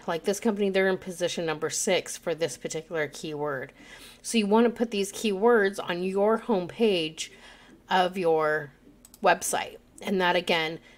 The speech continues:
Google will see those and help ranking them. And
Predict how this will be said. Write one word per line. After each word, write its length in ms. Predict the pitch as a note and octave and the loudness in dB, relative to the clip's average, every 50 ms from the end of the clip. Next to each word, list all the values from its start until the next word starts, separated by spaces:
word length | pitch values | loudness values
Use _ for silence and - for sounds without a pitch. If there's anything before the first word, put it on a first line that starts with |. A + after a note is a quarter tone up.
| _ _ - | _ _ 0
Google 240 | - F#3+ F#3 F#3+ F3 | 2 2 2 2 0
will 120 | E3+ E3 | -2 -2
see 280 | D#3 - - - G#3+ G#3 | -4 -2 -2 0 0 2
those 360 | F#3+ F#3 F3+ F3+ F3+ F3+ - | 4 4 4 4 4 2 -2
and 200 | - - F3+ F3 | -6 -8 -8 -8
help 320 | C3+ - E3+ D#3 D3+ - - | -6 -4 -4 -4 -4 -4 -4
ranking 380 | - F3 E3+ F3 E3 - D3+ D3 | -2 -2 -2 -2 -4 -6 -8 -8
them. 240 | C3+ C#3 D3+ D3 - _ _ _ - _ _ _ _ _ _ _ _ - - - _ - - - | -8 -10 -10 -14 -18 _ _ _ -20 _ _ _ _ _ _ _ _ -20 -20 -20 _ -18 -14 -6
And 440 | - A#3 A3 G3+ F#3 F3 F3 F3 - | -2 0 2 2 2 0 -4 -8 -12